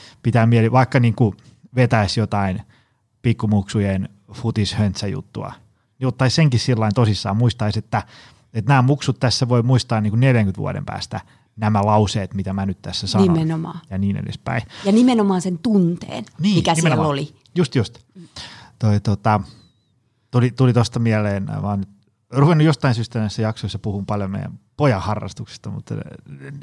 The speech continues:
Speaker 1: kun niitä tulee tosi paljon viikoittain, niin siellä huomaa paljon sellaisia ilmiöitä, kun, äh, meidän poika on tullut paljon rohkeammaksi esimerkiksi niinku urheilussa, ja, ja tota, ähm,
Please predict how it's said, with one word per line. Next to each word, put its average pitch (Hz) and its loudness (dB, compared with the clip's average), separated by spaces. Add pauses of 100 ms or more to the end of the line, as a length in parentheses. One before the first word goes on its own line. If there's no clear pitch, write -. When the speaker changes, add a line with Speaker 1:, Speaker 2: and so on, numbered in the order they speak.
(120)
Speaker 1:
kun 131 2
niitä 135 6
tulee 143 4
tosi 123 2
paljon 123 4
viikoittain, 104 0
niin 98 -6
siellä 113 2
huomaa 120 4
paljon 101 0
sellaisia 98 -4
ilmiöitä, 104 -4
kun, 107 -6 (760)
äh, - -14 (200)
meidän 110 2
poika 120 4
on 113 2
tullut 110 2
paljon 113 4 (180)
rohkeammaksi 104 0
esimerkiksi 98 -4
niinku 101 -4
urheilussa, 139 2 (240)
ja, 104 2
ja 98 -2
tota, 107 -2 (800)
ähm, 101 -2